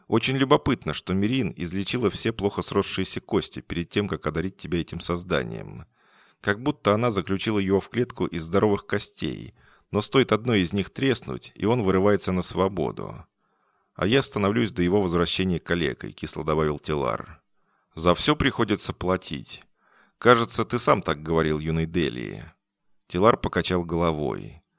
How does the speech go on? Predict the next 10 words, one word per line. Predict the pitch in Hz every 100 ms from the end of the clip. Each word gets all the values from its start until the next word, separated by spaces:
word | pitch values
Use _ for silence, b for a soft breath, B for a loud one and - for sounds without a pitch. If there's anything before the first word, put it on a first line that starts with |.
| b b b b
Многое | - 123 135 113 101
из | 78 90
случившегося | - 113 139 123 87 78 -
оставалось | 73 - 98 107 90
загадкой. | 92 98 107 80 - - 50 - _ _ _ _
На | - 101
палубе | 139 135 104 80
снова | - 107 101 87
воцарилась | - 90 92 87
тишина. | - 90 - 90 67 53 53 53